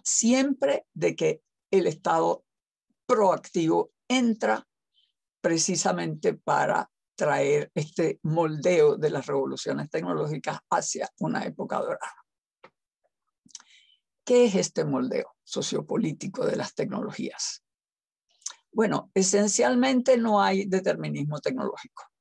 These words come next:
La tecnología brinda las herramientas y pone el escenario. El direccionamiento para desencadenar una época de oro es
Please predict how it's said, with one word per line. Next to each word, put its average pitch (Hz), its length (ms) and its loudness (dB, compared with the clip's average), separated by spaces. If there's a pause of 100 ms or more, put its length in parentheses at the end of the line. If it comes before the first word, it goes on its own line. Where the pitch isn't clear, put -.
(220)
La 247 140 0
tecnología 165 680 0
brinda 190 560 2
las - 260 -4
herramientas 196 920 -2
y 190 180 2
pone 160 500 -2
el 170 140 -2
escenario. - 520 -4 (1300)
El 165 320 0
direccionamiento 185 1500 2
para 139 240 0
desencadenar 147 920 0
una 151 240 -2
época 160 340 -2
de 208 120 6
oro 208 420 2
es 214 340 0